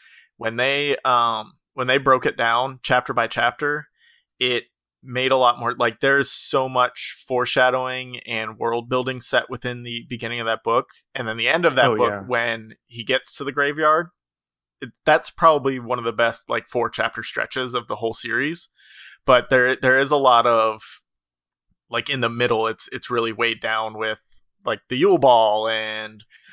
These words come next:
Speaker 2: Yeah, like, I don't care
Speaker 1: him
Speaker 2: about
Speaker 1: fig-,
Speaker 2: Crumb
Speaker 1: yeah.
Speaker 2: and Fleur and
Speaker 1: him
Speaker 2: <laughs>
Speaker 1: figuring out the clues and all that stuff. So I was, I was always with you on, on four, but I'm a little higher on it now, having listened to them. So my order is probably, like, two, one, four,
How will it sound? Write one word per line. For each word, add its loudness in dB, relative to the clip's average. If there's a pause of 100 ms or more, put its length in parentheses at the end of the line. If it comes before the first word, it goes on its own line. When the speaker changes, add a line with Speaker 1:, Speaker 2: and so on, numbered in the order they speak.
Speaker 2:
Yeah, -6
like, -14
I -4
don't -4
care -4
Speaker 1:
him 2
Speaker 2:
about -4
Speaker 1:
fig-, -4
Speaker 2:
Crumb -4
Speaker 1:
yeah. 0
Speaker 2:
and -8
Fleur -2
and -12
Speaker 1:
him 2
Speaker 2:
<laughs> -6
Speaker 1:
figuring 4
out 6
the -4
clues 2
and 0
all 4
that 4
stuff. 2
So 2
I 8
was, 0
I 6
was 2
always 2
with 0
you -2
on, 0
on 0
four, -2
but 0
I'm 0
a -6
little 2
higher 4
on 2
it -6
now, -2
having -4
listened -8
to -6
them. -4 (300)
So -6
my 6
order 2
is -6
probably, 4
like, -6
two, -4
one, -2
four, 0